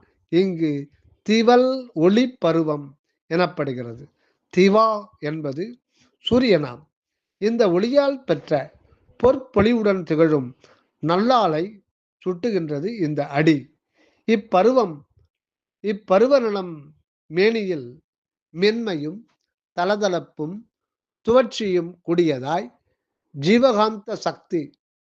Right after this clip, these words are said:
பர்சனல் மேக்னடிசம் வாய்ந்ததாய் இருப்பதாம். அப்படிப்பட்ட மாதர்களின் முயக்கால் கண்ட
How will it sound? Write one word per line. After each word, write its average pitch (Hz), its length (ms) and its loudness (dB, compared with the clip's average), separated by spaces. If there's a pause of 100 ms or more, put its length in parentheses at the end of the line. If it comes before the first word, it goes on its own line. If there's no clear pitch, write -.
(540)
பர்சனல் 240 520 0 (360)
மேக்னடிசம் 180 760 -2 (560)
வாய்ந்ததாய் 170 640 0
இருப்பதாம். 156 560 -4 (580)
அப்படிப்பட்ட 202 680 -2 (340)
மாதர்களின் 170 760 0 (220)
முயக்கால் 175 680 2 (480)
கண்ட 180 240 -4